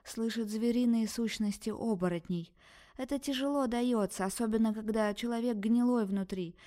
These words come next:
Тогда зверь невероятно опасный и свирепый. Она не могла нормально жить с отцом. Всё время убегала, потому что он алчен до власти,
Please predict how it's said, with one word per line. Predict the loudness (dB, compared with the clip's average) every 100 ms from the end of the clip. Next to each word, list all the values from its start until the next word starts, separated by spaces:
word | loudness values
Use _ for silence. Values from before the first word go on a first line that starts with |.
| -18 -2
Тогда | 0 4 2
зверь | 2 2 2 0 -6 0
невероятно | 4 6 4 2 2 0 -2 -4
опасный | -2 -4 -4 -6 -6 -10 -20 -12
и | -6
свирепый. | -2 0 2 2 0 -6 -8 _ _
Она | 2 6
не | 6
могла | 8 6 4 2
нормально | 2 0 0 0
жить | -2 -4 -6
с |
отцом. | -10 -8 -8 -8 -10 -16 -20 -20
Всё | -4 -2
время | 2 6 6
убегала, | 4 2 0 0 -2 -4
потому | -6 -2 0 -2
что | -4 -4
он | -2 0
алчен | 2 2 0 -2 -2
до | -2 0
власти, | 0 -2 -4 -12